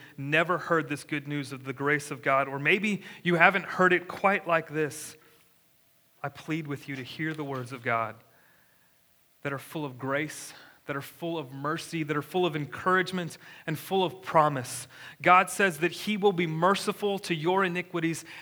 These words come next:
and will remember your sin no more. He will remove your sin as far as the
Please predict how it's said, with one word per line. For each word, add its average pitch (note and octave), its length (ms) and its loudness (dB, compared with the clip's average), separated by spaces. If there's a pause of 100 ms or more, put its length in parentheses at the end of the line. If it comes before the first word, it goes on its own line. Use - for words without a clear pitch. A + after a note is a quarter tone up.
and E3+ 240 2
will F#3 180 0
remember F3 680 0
your E3 220 0
sin E3 420 -2
no D3+ 160 -2
more. C#3 420 -6 (440)
He G#3 140 4
will G3 100 -2
remove F#3 560 0
your F#3+ 140 4
sin G3+ 260 0
as F#3 120 -6
far G3 280 0
as F3+ 160 -2
the F#3 180 0